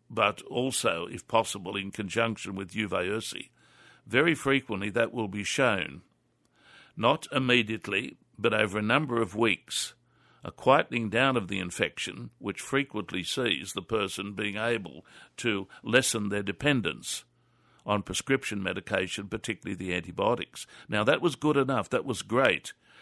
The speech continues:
And so gentlemen, say, with, uh, prostatitis conditions would benefit from that combination.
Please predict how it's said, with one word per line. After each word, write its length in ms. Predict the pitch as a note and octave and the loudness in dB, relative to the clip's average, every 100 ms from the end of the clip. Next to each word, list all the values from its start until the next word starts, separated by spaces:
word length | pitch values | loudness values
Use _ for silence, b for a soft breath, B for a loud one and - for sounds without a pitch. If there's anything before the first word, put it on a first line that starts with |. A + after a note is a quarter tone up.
| B | B
And 220 | - G2 | -4 -2
so 320 | G2+ A#2+ G2 F#2 b b b | 2 2 2 -2 b b b
gentlemen, 460 | A2 A#2+ A2+ A2+ | 0 2 2 -2
say, 220 | G#2 A#2+ A2 | 2 2 4
with, 280 | G2 F#2 - b b b _ | 2 -4 -10 b b b _
uh, 60 | - - | -18 -2
prostatitis 680 | A#2 A2 A2+ B2 A#2 A2+ - | 0 0 0 6 6 6 0
conditions 720 | A#2+ A2 A#2 - A2+ A#2 - B B B | 0 2 2 0 -2 -4 -6 B B B
would 240 | A2+ G2+ | -4 2
benefit 460 | F2+ B2 G#2+ - - | 6 8 6 -2 -6
from 180 | - G2+ | -4 -2
that 180 | G#2 | -2
combination. 880 | - A2+ A2 G#2+ A2+ A2 - A2+ A2+ | 0 -2 2 2 2 2 0 -2 -4